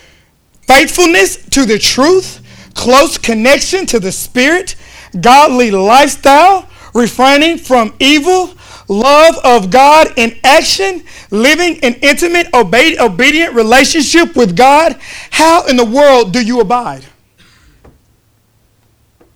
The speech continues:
How about when I accepted Jesus Christ as my Lord? As a matter of fact, I'm gonna take you to the scripture so you won't think I'm lying.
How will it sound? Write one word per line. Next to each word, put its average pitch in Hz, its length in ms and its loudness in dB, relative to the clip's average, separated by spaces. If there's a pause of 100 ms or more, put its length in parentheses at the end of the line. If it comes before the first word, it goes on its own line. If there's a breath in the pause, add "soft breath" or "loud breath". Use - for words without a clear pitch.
(640)
How 214 120 -4
about 196 380 -8 (400 soft breath)
when 165 140 -12
I 170 100 -4
accepted 202 460 -12
Jesus 180 280 -10
Christ - 520 -20 (440 soft breath)
as 180 140 -4
my 175 100 -6
Lord? 175 260 -10
As 185 100 -10
a 208 40 -10
matter 214 140 -10
of 202 60 -16
fact, 208 260 -8 (320)
I'm 233 80 -8
gonna 202 60 -12
take 185 160 -14
you - 60 -20
to 180 100 -16
the 165 80 -18
scripture 160 320 -18
so 175 100 -18
you 196 160 -18
won't 180 180 -14
think 185 160 -14
I'm 185 140 -16
lying. 151 320 -18